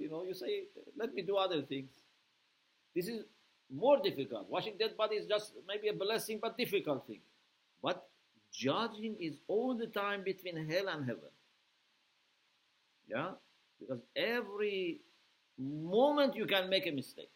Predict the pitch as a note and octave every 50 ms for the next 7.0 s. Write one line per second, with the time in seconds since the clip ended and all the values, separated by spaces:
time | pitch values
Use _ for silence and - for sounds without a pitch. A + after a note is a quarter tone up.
0 | - - - - - _ _ _ _ _ _ _ _ _ _ _ _ _ _ _
1 | _ _ _ _ _ _ _ _ _ _ _ _ _ _ _ _ _ _ _ _
2 | _ _ _ _ _ _ _ - - C3+ C3 - F3+ G3+ G3 - D#3 - - E3
3 | F#3+ G3 F#3+ E3+ E3+ D#3 C#3 B2 G#2+ - - - - - - - - _ _ _
4 | _ _ _ _ _ _ _ _ _ _ _ _ _ _ _ - B2 C3+ D3+ C#3
5 | D#3 D3+ D3+ C#3+ B2 - - _ _ _ _ _ _ _ _ - - - - D3
6 | D3 D3 - D3+ D3+ D3 D3 C#3+ C#3 C#3 C3 C3 D3 C#3+ C#3 C3+ C#3+ C#3 C3+